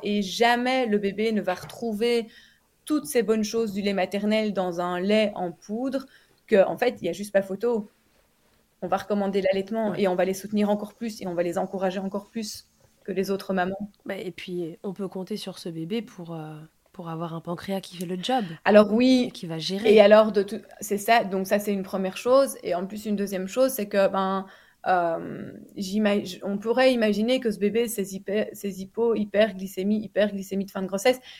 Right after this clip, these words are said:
Speaker 1: il les a déjà gérés, en fait. C'est pas nouveau pour lui, je pense.
Speaker 2: Hmm.
Speaker 1: Parce qu'à travers
Speaker 2: Ouais.
Speaker 1: le, le placenta, il, il a eu la même chose, finalement.
Speaker 2: Oui, il a grandi dans cet
Speaker 1: Il a
Speaker 2: environnement-là
Speaker 1: grand-
Speaker 2: et ça commence pas à l'allaitement, ça commence avant.
Speaker 1: Voilà, c'est ça.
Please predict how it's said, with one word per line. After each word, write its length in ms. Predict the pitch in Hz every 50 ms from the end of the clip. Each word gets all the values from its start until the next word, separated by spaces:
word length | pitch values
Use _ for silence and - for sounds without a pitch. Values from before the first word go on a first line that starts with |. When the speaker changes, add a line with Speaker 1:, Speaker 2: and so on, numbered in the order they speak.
| - _ -
Speaker 1:
il 120 | 202 190
les 240 | 196 240 254 220 208
a 80 | 214 202
déjà 280 | 196 202 185 196 196
gérés, 400 | 190 185 202 196 196 233 240 247
en 100 | 226 208 -
fait. 220 | - 175 - -
C'est 100 | - 214 208
pas 100 | 247 262
nouveau 400 | 254 247 220 190 190 220 233 226
pour 200 | 220 - 185 180 185
lui, 160 | 175 175 165
je 120 | - - -
pense. 400 | 160 151 117 - - - - _ _ _ -
Speaker 2:
Hmm. 200 | 208 202 196 180 175 _ -
Speaker 1:
Parce 140 | 202 208
qu'à 100 | 208 208
travers 320 | 208 208 - 220 208 233 233
Speaker 2:
Ouais. 60 | 240
Speaker 1:
le, 140 | 220 214 - -
le 180 | 208 202 196 202
placenta, 760 | - 196 202 202 - 190 185 185 - 233 254 262 247 - - - _ _ _ _ _ _ _ _ _ _ _ _ _ - - -
il, 320 | - - - 113 - 214 202 208
il 120 | 208 202
a 60 | 196 202
eu 100 | 233 262
la 120 | 254 240
même 200 | 240 240 233 226
chose, 460 | 214 - - 277 277 262 214 196 -
finalement. 540 | - - 202 185 165 175 175 165 - 208 208 _ _ - - - - - -
Speaker 2:
Oui, 140 | 240 208 190
il 100 | 185 190
a 60 | 185
grandi 340 | - 180 170 202 208 202 247
dans 120 | 220 214 196
cet 100 | - -
Speaker 1:
Il 40 | 202
a 20 |
Speaker 2:
environnement-là 480 | 190 185 196 185 233 233 208 180 175 175 190 214
Speaker 1:
grand- 40 | 240
Speaker 2:
et 100 | 233 196
ça 160 | - - 180
commence 400 | - - 185 170 170 170 - -
pas 220 | - - 220 233 240
à 180 | - - 180
l'allaitement, 540 | 180 180 175 180 180 175 - - 220 226 190
ça 140 | - - 175
commence 300 | - - 185 190 185 - -
avant. 120 | - 185 185
Speaker 1:
Voilà, 400 | 190 208 226 220 240 247 240 -
c'est 140 | 214 - 208
ça. 320 | 208 - 247 240 240 233